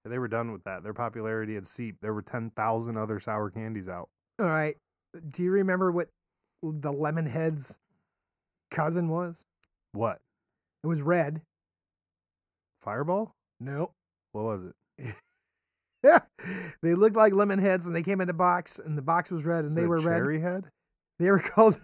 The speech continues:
Speaker 2: <laughs> they were called the, they were called Cherry Clan.
Speaker 1: Ugh, I don't
Speaker 2: Racist
Speaker 1: remember that.
Speaker 2: as shit, right?
Speaker 1: Really?
Speaker 2: Uh, Google foo the picture of the box. Yeah.
Speaker 1: All right,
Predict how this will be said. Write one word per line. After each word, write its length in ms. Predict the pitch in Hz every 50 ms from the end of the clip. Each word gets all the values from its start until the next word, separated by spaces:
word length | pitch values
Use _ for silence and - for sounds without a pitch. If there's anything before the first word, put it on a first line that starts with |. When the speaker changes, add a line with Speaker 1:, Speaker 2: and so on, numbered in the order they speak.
| _ -
Speaker 2:
<laughs> 120 | 170 - -
they 320 | 254 202 190 208 185 262
were 140 | 262 233 208
called 320 | - - 208 214 196 170 - - 165 - - - _ _
the, 280 | 165 165 185 185 160 156 - _ _ _
they 100 | - 208
were 80 | 196 208
called 260 | 208 - 202 185 180 160
Cherry 340 | - 214 208 202 202 202
Clan. 640 | 202 - - 220 220 214 196 180 170 175 196 214 - _ _ _ _ _ _ _ _ _ _ _ _ - -
Speaker 1:
Ugh, 280 | 160 208 196 117 92 - -
I 60 | 90
don't 80 | 107
Speaker 2:
Racist 120 | 135 135 170 202 233 - 151
Speaker 1:
remember 100 | 247 214 196
that. 80 | 190 202
Speaker 2:
as 120 | 180 -
shit, 500 | - - - - - 214 226 196 165 - - _ _ _ _ _ _ _ 131
right? 280 | 143 147 156 175 185 - -
Speaker 1:
Really? 400 | - 110 120 120 110 95 - - - - _ _ _ _ _ _ _ _ _ _ _ _ _ -
Speaker 2:
Uh, 60 | 160 - - _ - 175 156 131
Google 300 | 135 196 233 214 220 208
foo 340 | - - 202 196 190 180 175
the 140 | 160 165 151
picture 320 | - 190 180 165 - 165
of 80 | 151 139
the 80 | 143
box. 460 | 143 151 143 139 127 - - - - _ _ _ _ _ _ _ _ _ _ _ _ _ _ _ _ _ _ _ _ _ _ -
Yeah. 180 | 151 147 117
Speaker 1:
All 60 | 104 101
right, 80 | 98